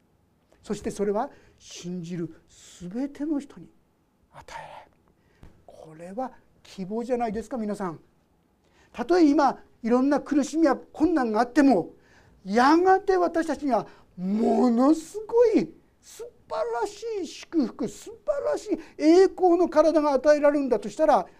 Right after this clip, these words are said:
どうでしょうか、皆さん。多少の困難や苦しみは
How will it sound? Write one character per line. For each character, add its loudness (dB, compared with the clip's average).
ど -2
う 0
で 2
し 0
ょ 2
う 2
か、 -2
皆 2
さ -2
ん。 -6
多 -16
少 -4
の -2
困 -2
難 2
や 2
苦 -8
し -8
み -2
は -4